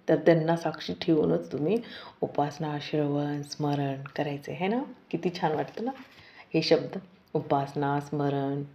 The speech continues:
भक्ती. है ना, परमार्थ, हे सगळं फार खूप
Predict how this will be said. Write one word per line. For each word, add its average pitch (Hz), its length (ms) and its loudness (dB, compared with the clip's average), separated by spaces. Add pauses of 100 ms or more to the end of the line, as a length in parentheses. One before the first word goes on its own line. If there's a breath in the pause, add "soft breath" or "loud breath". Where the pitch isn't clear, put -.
(180)
भक्ती. 143 760 -2 (640 loud breath)
है 220 60 6
ना, 247 80 6 (140)
परमार्थ, 147 540 6 (500)
हे 208 80 2
सगळं 180 360 2
फार 165 380 2 (200)
खूप 180 80 -2